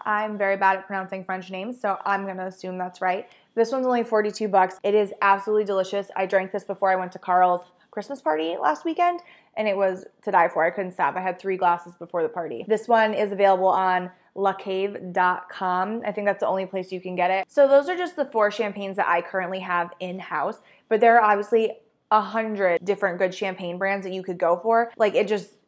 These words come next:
depends on your budget, but there are higher priced ones that are delicious from Ruinart and Taittinger, Charles Heidsieck, Krug, Dom Perignon,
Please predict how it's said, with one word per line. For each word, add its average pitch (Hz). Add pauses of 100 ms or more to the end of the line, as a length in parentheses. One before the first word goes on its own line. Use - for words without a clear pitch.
(120)
depends 190
on 180
your 185
budget, 185
but 190
there 208
are 202
higher 202
priced 202
ones 196
that 190
are 190
delicious 190
from 175
Ruinart 190
and 185
Taittinger, 190
Charles 247
Heidsieck, 180
Krug, 190
Dom 202
Perignon, 220